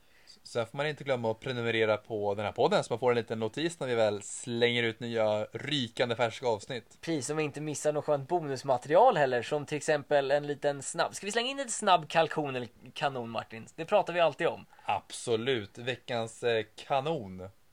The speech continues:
Speaker 1: Har du
Speaker 2: Ja.
Speaker 1: något du vill höja?
Speaker 2: Ja, men jag skulle ändå vilja, vi har pratat om det redan, men jag tycker att No Laying Up, det har vi inte ens pratat om ju för fan.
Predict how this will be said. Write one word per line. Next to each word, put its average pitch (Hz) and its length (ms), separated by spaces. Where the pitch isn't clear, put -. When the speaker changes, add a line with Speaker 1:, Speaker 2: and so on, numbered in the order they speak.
Speaker 1:
Har 120 120
du 120 40
Speaker 2:
Ja. - 20
Speaker 1:
något 135 120
du 135 80
vill 117 80
höja? 104 320
Speaker 2:
Ja, - 160
men 220 200
jag 233 140
skulle 247 200
ändå 226 140
vilja, 202 200
vi 190 180
har 220 160
pratat 180 380
om 160 120
det 151 80
redan, 120 240
men 156 100
jag 202 140
tycker 196 400
att 147 300
No 180 340
Laying 180 400
Up, 165 120
det 165 100
har 151 40
vi 294 60
inte 349 100
ens 151 60
pratat - 280
om 127 160
ju 110 60
för 120 100
fan. 104 200